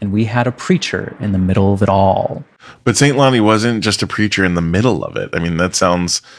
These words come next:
Speaker 2: like those preachers that show up at private events just to hold signs and yell at us through bullhorns about how awful we are. But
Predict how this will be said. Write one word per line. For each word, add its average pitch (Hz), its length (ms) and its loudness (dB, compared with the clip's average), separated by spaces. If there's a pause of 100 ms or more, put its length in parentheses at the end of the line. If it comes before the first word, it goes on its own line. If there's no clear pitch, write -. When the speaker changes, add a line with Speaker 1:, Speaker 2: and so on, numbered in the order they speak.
(300)
Speaker 2:
like 92 180 0
those 87 180 -2
preachers 87 380 -2
that 82 120 0
show 87 180 2
up 80 80 -2
at 78 140 0
private 87 380 0
events 60 420 -8
just - 200 -6
to 95 40 -4
hold 71 220 -4
signs 80 400 0
and 80 200 -4
yell 82 280 0
at 64 60 -2
us - 140 -6
through 85 220 -4
bullhorns 85 440 -2
about 90 120 -4
how 101 260 0
awful - 440 0
we - 140 -10
are. - 180 -10
But - 180 -4